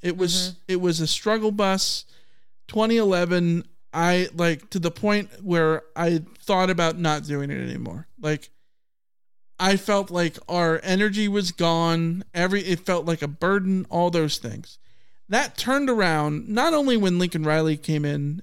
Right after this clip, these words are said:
Speaker 1: and, you know, changed things that way, but when we started doing things like video and whatnot, and we, you know, had sort of a, a new but different audience at the same time, like,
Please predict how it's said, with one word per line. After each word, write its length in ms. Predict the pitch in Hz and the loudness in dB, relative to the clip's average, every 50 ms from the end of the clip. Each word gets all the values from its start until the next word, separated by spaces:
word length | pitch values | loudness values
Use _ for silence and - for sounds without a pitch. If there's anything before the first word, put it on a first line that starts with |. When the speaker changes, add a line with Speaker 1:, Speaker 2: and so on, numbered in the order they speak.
| - - | -10 -6
Speaker 1:
and, 420 | - 156 147 143 143 139 143 - - - - _ _ _ _ _ _ _ _ _ _ _ _ _ _ _ _ _ - - - - - | -4 -2 -2 -2 -2 -4 -4 -8 -12 -20 -20 _ _ _ _ _ _ _ _ _ _ _ _ _ _ _ _ _ -20 -20 -20 -14 -6
you 120 | - 180 143 | -2 -2 -2
know, 140 | 135 131 - - | -2 -4 -8 -8
changed 380 | - - 190 170 160 151 - - | -4 0 0 2 2 0 0 -2
things 320 | 160 147 143 143 139 - | -2 -2 -2 -4 -4 -2
that 200 | - 190 214 - | 0 0 0 0
way, 200 | 123 139 143 143 | -2 -4 -4 -4
but 260 | 151 - 170 175 165 - - - - - - - - - - - - - | -4 -2 -2 -2 -2 -4 -10 -20 -20 -20 -20 -20 -20 -20 -20 -20 -16 -2
when 180 | 240 247 247 233 | 0 0 2 2
we 80 | 226 | 2
started 360 | 190 - 233 214 202 190 175 | 0 0 0 2 2 2 2
doing 320 | 160 196 190 190 185 185 170 | 2 0 2 2 2 2 2
things 240 | 180 175 170 165 170 | 0 -2 -2 -2 -2
like 140 | 160 156 | -2 -4
video 680 | 151 151 147 160 175 185 190 190 185 180 175 170 170 165 | -4 -4 -2 0 2 2 2 2 2 2 2 2 2 2
and 160 | 165 160 160 160 | 2 0 0 0
whatnot, 640 | 160 - - 175 165 151 151 151 147 143 - - | -2 -2 0 0 0 2 2 2 0 -2 -4 -8
and 240 | 151 143 139 143 139 | -8 -6 -6 -6 -6
we, 420 | 143 147 143 143 143 123 - - - - - | -4 -4 -4 -4 -4 -6 -10 -14 -18 -20 -10
you 140 | - 156 147 | -6 -4 -4
know, 180 | 139 139 143 151 170 - - _ _ _ _ _ _ _ _ _ _ _ _ _ - - - - - - - | -4 -4 -6 -10 -16 -20 -20 _ _ _ _ _ _ _ _ _ _ _ _ _ -20 -20 -20 -18 -16 -6 -2
had 200 | 175 170 160 - | 0 0 2 2
sort 200 | - 185 175 160 | 2 0 0 0
of 100 | 147 151 | 0 -2
a, 80 | 147 147 147 - - | -4 -4 -8 -8 -2
a 80 | 190 | 0
new 260 | 175 175 196 214 214 185 | 2 4 4 4 2 2
but 120 | 185 190 | 0 -2
different 320 | 214 208 202 - 208 190 | -2 -2 -2 -2 -2 0
audience 440 | 180 175 185 180 180 180 175 175 170 | 0 2 2 2 2 2 0 0 -2
at 120 | 180 170 - | -4 -6 -6
the 60 | 170 | -4
same 260 | - 185 165 160 160 | -2 0 0 0 0
time, 300 | - 160 151 151 151 151 | 0 0 0 0 0 0
like, 180 | 151 151 147 | -2 -2 -4